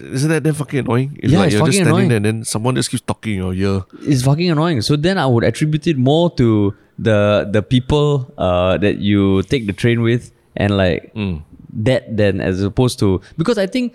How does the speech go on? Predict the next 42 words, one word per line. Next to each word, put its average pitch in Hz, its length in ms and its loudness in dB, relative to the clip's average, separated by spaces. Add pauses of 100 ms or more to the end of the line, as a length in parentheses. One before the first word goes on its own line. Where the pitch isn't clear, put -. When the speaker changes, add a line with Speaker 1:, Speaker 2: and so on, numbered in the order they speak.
(160)
Speaker 2:
yeah, 202 160 2
people 196 280 0
should 208 240 0
be 143 120 4
allowed 143 360 2
to, 95 560 2 (100)
uh, 82 580 0 (260)
speak - 300 -4
on 95 120 -2
public 104 260 0
transport. 98 420 0
Of 113 80 -4
course, 190 160 -2
you 117 80 0
do 113 120 2
it 143 140 2
in 98 100 -4
a 92 60 0
way 123 240 2
that 110 200 0
is 95 440 0 (420)
not, 175 160 0
like, 117 280 -2
crazy 120 420 2
loud 117 360 2
as 95 400 0 (320)
uh, 92 320 0
uh, 92 160 2
according 160 320 -2
to 143 40 0
the 104 120 0
same 147 260 0
rules 135 240 0
that, 95 260 0 (120)
that 90 320 0
are 92 140 -2
there 123 400 0 (340)
in 107 240 0
other 110 260 0
social 113 300 0
settings 147 400 -2
lah. - 160 -2